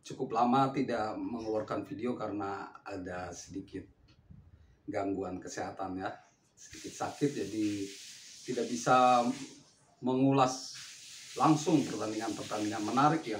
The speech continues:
ada di dunia sepak bola. Tapi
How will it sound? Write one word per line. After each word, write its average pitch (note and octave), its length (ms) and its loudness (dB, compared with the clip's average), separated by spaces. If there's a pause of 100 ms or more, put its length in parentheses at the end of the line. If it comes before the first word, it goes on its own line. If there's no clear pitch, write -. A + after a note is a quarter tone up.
ada A#2 160 -6
di G#2 160 -6
dunia G2+ 320 -6
sepak - 320 -10
bola. F#2+ 240 -6 (720)
Tapi G3 480 2